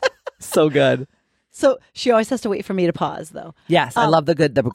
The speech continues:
Speaker 1: the good pause.
Speaker 2: I'm not, I'm not gonna lie. I almost canceled.
Speaker 1: Okay. <laughs>
Speaker 2: I almost canceled.
Speaker 1: You
Speaker 2: But it has
Speaker 1: guys,
Speaker 2: nothing to
Speaker 1: this
Speaker 2: do with you.
Speaker 1: bitch.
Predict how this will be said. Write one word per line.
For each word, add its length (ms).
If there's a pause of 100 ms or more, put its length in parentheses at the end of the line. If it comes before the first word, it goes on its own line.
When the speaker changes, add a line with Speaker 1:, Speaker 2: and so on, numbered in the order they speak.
(180)
Speaker 1:
the 120
good 240
pause. 380
Speaker 2:
I'm 200
not, 300
I'm 120
not 200
gonna 200
lie. 440 (640)
I 240
almost 340
canceled. 420 (300)
Speaker 1:
Okay. 240
<laughs> 1120
Speaker 2:
I 840
almost 400
canceled. 360 (280)
Speaker 1:
You 100
Speaker 2:
But 100
it 40
has 300
Speaker 1:
guys, 120
Speaker 2:
nothing 180
to 100
Speaker 1:
this 80
Speaker 2:
do 60
with 140
you. 60
Speaker 1:
bitch. 800